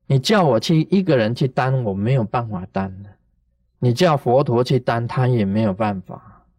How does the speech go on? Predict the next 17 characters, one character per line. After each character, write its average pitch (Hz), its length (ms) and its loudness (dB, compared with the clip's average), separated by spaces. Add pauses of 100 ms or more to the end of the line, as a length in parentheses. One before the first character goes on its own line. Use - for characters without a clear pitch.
(1080)
他 156 140 -2
还 135 260 2
是 165 200 0
要 180 180 2
很 98 420 -2
多 143 220 2
的 143 100 2
人 113 280 0
来 101 200 0
接 127 320 0
棒 120 300 -4
啊， 92 100 -6 (360)
像 127 320 -2
地 156 180 0
藏 135 260 0
菩 110 240 -6
萨， 139 240 -6